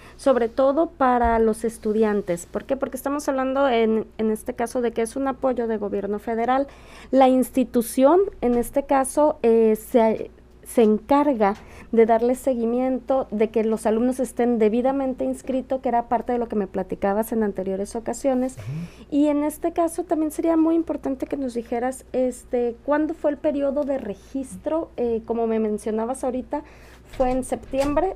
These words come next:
Speaker 1: cierra cinco de octubre. ¿Cuáles son los beneficios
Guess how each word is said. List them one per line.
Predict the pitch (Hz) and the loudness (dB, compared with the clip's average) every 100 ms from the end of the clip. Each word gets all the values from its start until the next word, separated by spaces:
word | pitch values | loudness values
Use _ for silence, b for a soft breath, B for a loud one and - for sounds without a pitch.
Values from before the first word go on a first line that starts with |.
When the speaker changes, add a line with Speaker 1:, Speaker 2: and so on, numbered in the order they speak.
| - | -8
Speaker 1:
cierra | - - 269 277 294 | -10 0 2 2 -2
cinco | 294 269 277 | -4 -4 -2
de | 254 | -2
octubre. | 226 - 254 247 277 339 B B B - | -4 -4 -4 0 -2 -4 B B B -4
¿Cuáles | 320 311 320 | 0 2 0
son | - 330 | -2 0
los | 330 320 | 0 0
beneficios | 277 254 214 - 269 262 - 196 190 | 0 0 -2 -4 -8 -6 -6 -6 -6